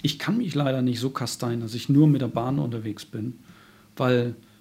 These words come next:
dann habe ich höchstens die Möglichkeit, mit dem Fahrrad zu fahren zum nächsten Bus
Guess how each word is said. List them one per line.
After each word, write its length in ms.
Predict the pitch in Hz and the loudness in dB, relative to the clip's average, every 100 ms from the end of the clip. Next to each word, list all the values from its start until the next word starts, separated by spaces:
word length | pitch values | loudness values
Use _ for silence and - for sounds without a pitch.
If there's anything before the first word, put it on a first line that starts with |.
| _ | _
dann 180 | 120 117 | -4 0
habe 120 | 147 | 0
ich 260 | - - 143 | 0 -4 -2
höchstens 280 | 143 151 | 0 0
die 100 | - | 2
Möglichkeit, 640 | 127 139 151 - 120 113 - _ - - | 0 0 -4 -4 -4 -4 -12 _ -20 -6
mit 100 | 131 | -6
dem 40 | |
Fahrrad 380 | - 190 185 160 | -2 0 0 -2
zu 120 | - | -4
fahren 420 | - 120 107 147 - - _ _ _ _ _ _ _ _ _ _ _ _ _ _ - | -6 -4 -2 -4 -6 -18 _ _ _ _ _ _ _ _ _ _ _ _ _ _ -10
zum 160 | - 135 | 0 4
nächsten 360 | 139 123 151 | 4 2 -2
Bus 380 | 127 147 - - | 0 -2 -4 -14